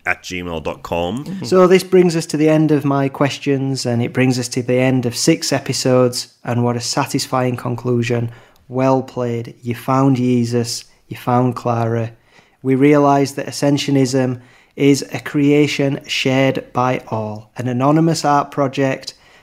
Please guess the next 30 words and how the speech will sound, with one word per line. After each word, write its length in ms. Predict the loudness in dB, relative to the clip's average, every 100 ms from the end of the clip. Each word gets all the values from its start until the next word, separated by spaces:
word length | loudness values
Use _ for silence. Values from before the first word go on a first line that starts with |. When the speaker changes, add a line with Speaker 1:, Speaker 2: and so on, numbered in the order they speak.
| _
Speaker 2:
that 400 | 0 2 2 -2 -12 _ _ _ _ -2
opened 480 | 2 2 0 2
up 280 | 4 2 0 -10 -20 -20 _ _ -6
a 80 |
whole 500 | -6 -4 2 6 6 6
new 440 | 4 4 4 0 -6
community 720 | -2 2 2 0 -4 -8 -8
and 160 | -8 -4
showed 260 | 0 2
us 140 | 2 2
all 400 | 2 2 0 -8 _ -8
a 40 |
new 280 | 0 4 4
way 220 | 4 2
of 140 | 0
living. 300 | -4 -6 -10 -20 -20 -20 -20 -20 -18 -20 -20 -20 _ -20 -20 _ _ _ _
So, 480 | -8 0 4 4 0 -8 _
gents, 400 | -2 0 0 -4
I 40 | -10
think 220 | -12 -10
I've 120 | -10
just 180 | -12 -12
got 180 | -10 -2
one 160 | 0
more 200 | 2 0 0
question 400 | -4 -6 -8 -8
to 100 | -8
close 300 | -2 -2 -2
today's 360 | 0 2 2
show. 480 | 0 2 4 4 0